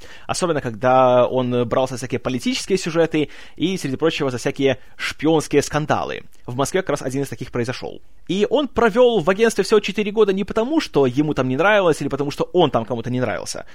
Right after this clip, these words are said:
Он ушёл, потому что просто ему там мало платили. Флеминг снова вернулся в Лондон, поселился в собственной квартире, которая стала его такой холостяцкой берлогой, и просто прожигал жизнь,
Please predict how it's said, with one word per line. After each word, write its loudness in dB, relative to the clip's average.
Он 0
ушёл, 4
потому 0
что 0
просто 0
ему 0
там 0
мало 4
платили. -6
Флеминг -2
снова 2
вернулся 0
в -4
Лондон, 2
поселился 0
в -4
собственной 0
квартире, 2
которая 2
стала 0
его 4
такой 0
холостяцкой 0
берлогой, 0
и 0
просто 4
прожигал 2
жизнь, -12